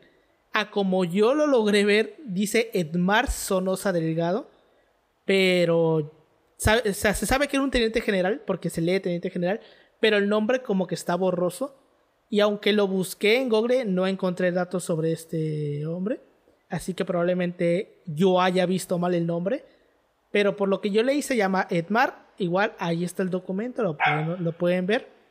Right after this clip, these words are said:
Este, el documento dice, cito, "Me permito hacer, hacer, me permito hacer del superior conocimiento de usted que ayer", escrito con H, güey. Así viene el documento, ayer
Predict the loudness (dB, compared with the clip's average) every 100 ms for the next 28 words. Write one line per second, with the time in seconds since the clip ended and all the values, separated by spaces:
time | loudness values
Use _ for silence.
0 | _ _ _ _ _ -4 -4 -4 -2 0
1 | -2 -6 _ _ _ -2 -2 0 0 0
2 | 0 2 2 2 -4 -4 -4 -4 -12 -18
3 | _ _ _ _ 0 0 0 0 2 2
4 | 4 2 2 0 0 0 -2 -4 -12 _
5 | -4 0 2 0 0 -2 0 -4 -2 0
6 | 0 0 -2 -2 -4 -2 -2 2 2 2
7 | 0 -2 0 0 -2 0 -2 -2 -6 _
8 | _ _ _ _ -2 0 2 4 4 2
9 | -2 -12 -20 _ -4 -2 0 0 2 2
10 | 4 2 0 -2 -2 -6 -12 _ _ -4
11 | 0 2 2 4 2 2 2 2 -2 0
12 | 0 2